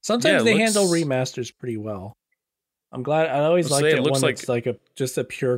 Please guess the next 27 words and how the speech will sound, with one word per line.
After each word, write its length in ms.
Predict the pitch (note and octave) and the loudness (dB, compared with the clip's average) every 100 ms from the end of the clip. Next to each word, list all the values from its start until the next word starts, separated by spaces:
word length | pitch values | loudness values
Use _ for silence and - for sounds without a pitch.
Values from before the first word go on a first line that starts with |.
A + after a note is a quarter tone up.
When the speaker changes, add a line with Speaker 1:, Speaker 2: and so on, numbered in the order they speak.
| B2 | -2
Speaker 1:
graphic 400 | A2+ A2+ B2+ A2+ | -2 -2 -2 -4
overhaul 560 | A#2+ A2 A#2+ C3 C3 C3+ | -4 -2 -4 -2 -2 0
and 100 | A#2+ | -2
they 60 | G#2+ | -6
keep 240 | - A#2+ | -8 -12
the 120 | A2 | -10
original 360 | G#2+ A2 A2+ G#2 | -8 -8 -10 -14
content 480 | - G#2 G#2 A#2 G#2 _ _ _ _ _ - | -12 -12 -10 -12 -14 _ _ _ _ _ -16
there. 480 | A#2 A2+ G2 A#2+ - _ _ _ _ _ _ C5 - | -6 -6 -4 -6 -10 _ _ _ _ _ _ -20 -12
I 80 | B2 | -6
always 200 | A2+ A2+ | -6 -8
appreciate 500 | G#2+ A2+ A2 G#2+ F#2+ | -12 -12 -10 -10 -12
it, 140 | F#2 - | -12 -14
'cause 140 | A2 | -12
sometimes 440 | B2 A#2+ C3+ B2 | -8 -6 -6 -4
when 140 | A#2 A2+ | -6 -6
it's 160 | G#2 | -6
not 180 | E3 D#3 | -8 -6
broken, 360 | B2 A#2+ - G2 | -2 -2 -4 -12
don't 220 | A2+ A2+ | -12 -12
fix 340 | - A2 - | -12 -14 -8
it, 180 | B2+ B2+ | -6 -6
and 80 | A2+ | -8
it 80 | A2 | -14
just 200 | A#2 - | -16 -16
kind 180 | C#3 | -12
of 120 | A#2 | -12